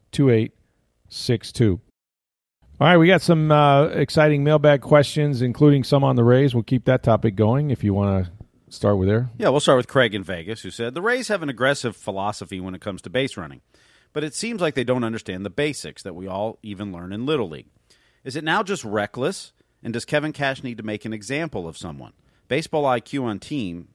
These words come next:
Speaker 2: just seems low."
Speaker 1: Well, we, we just touched on this a minute ago. I, I,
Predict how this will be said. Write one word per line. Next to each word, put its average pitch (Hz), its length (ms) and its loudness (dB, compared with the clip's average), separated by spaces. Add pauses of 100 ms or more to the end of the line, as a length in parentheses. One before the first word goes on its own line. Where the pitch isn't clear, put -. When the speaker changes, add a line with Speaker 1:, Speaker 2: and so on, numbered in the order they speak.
Speaker 2:
just - 240 -12
seems 87 320 -14
low." 98 320 -10 (1400)
Speaker 1:
Well, 127 280 6
we, 135 300 0
we 123 100 4
just 120 200 0
touched 135 240 0
on 120 120 2
this 120 180 0
a 117 40 0
minute 123 260 2
ago. 110 340 2
I, 123 200 -2 (100)
I, 131 160 -2